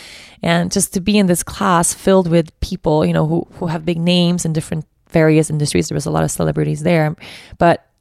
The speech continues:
uh, and they were all just there because they really love the practice. That was so refreshing to see and so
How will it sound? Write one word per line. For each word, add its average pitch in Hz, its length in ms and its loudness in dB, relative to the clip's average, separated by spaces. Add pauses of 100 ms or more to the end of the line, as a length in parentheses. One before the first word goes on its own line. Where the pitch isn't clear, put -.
(240)
uh, 202 40 2
and 196 260 4
they 196 100 6
were 190 100 4
all 175 140 4
just 165 200 -2
there 160 140 4
because 156 300 0
they 156 280 -2
really 151 220 -4
love 156 220 -4
the - 80 -6
practice. - 480 -4
That 202 200 2
was 160 300 0
so - 720 2
refreshing 156 500 -2
to 151 100 -10
see - 240 -4
and 147 120 -6
so 170 420 4